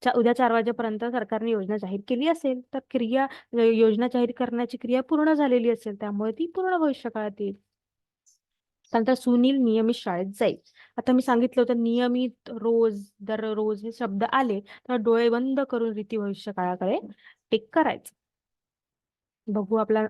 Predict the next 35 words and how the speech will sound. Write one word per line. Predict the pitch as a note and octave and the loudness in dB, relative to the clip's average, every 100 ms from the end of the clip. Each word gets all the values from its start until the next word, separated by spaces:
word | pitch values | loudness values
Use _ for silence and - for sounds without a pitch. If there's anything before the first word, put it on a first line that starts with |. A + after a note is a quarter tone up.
| - | -4
उत्तर | G#3+ A3 | -6 -2
बरोबर | G#3+ G#3 G#3 | 0 0 0
आहे | G#3+ | -2
की | G#3 G#3+ | -4 -6
नाही. | A3 C4 | -8 -6
रीती | A3+ - | -6 -4
भविष्यकाळ, | G#3 F3+ - - - G3 _ - - | -4 -6 -10 -14 -14 -16 _ -18 0
नियमित, | A3+ A3+ A#3 A#3 A#3 - | 4 4 4 4 2 0
रोज, | G#3+ G#3+ A3 G#3 - _ _ - | 0 4 2 2 -6 _ _ -4
दररोज | G#3 G#3+ G#3+ G#3 G3+ | -2 0 0 0 -2
हे | B3+ | -4
सगळं | C#4+ C#4 | -2 0
रीतीमध्ये | C#4 A#3 B3+ A3+ G3+ F3 | 0 0 -4 -4 -4 -6
येतं. | D#3 - | -6 -8
त्यामुळे | D#3+ G#3+ G3+ G#3 A3 A#3 - - _ _ | -10 -4 0 0 0 -4 -14 -18 _ _
प-, | A#3 G#3+ | 0 0
फक्त | G#3+ A#3 C4+ | -2 -2 -2
तुम्हाला | C4+ B3 B3+ | 0 0 2
वाक्य | A3+ - A#3+ | 0 -2 -2
वाचावं | A3 G#3 A3+ | -2 0 -2
लागेल | A#3 A3 B3+ | 0 0 -2
आणि | A#3+ | -2
हे | G#3+ B3+ | -4 -2
ओळखावं | B3+ A3+ A#3 | -2 -2 -4
लागेल | A3+ G#3+ A3 | -4 -4 -6
की | C4+ | -4
वाक्य | B3+ A3 - | -4 -4 -4
भविष्यकाळात | C4+ G#3+ G#3+ - B3 A#3 A3 A3+ | -4 -4 -4 -6 -2 0 0 0
आहे, | A3+ | 0
भूतकाळात | A3 - - A3 A3+ | -2 -4 -2 0 0
आहे | A#3 | -4
की | A3+ | -2
वर्तमान | C4+ A3+ G#3+ G3+ F#3+ | -2 -2 -2 -4 -6
काळात | D#3+ D#3+ | -6 -6
आहे. | E3 | -6